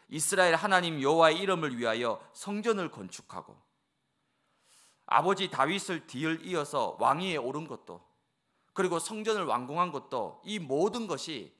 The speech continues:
내 힘과 내 능력과 내 노력과 내 열심이 아니라 여호와께서 말씀하신 대로, 말씀하신 그대로 하나님께서 모든 것을 다 이루셨다라고 오늘 솔로몬은 고백하고 있습니다.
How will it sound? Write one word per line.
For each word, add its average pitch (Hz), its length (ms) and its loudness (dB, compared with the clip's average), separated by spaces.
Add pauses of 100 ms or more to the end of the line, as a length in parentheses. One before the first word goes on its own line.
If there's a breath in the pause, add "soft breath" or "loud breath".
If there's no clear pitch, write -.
(120)
내 143 180 -2
힘과 175 680 -2
내 160 160 0
능력과 175 600 -2
내 170 160 0
노력과 190 480 0
내 170 180 0
열심이 175 420 -2
아니라 123 560 0 (560 soft breath)
여호와께서 190 960 4 (280)
말씀하신 214 840 -2
대로, - 180 -14 (880)
말씀하신 220 760 2
그대로 165 400 -4
하나님께서 240 920 -2 (280 loud breath)
모든 220 400 0
것을 196 220 -4
다 135 120 0
이루셨다라고 131 1160 -6
오늘 120 200 -8
솔로몬은 156 600 -8 (220)
고백하고 127 480 -12
있습니다. - 440 -20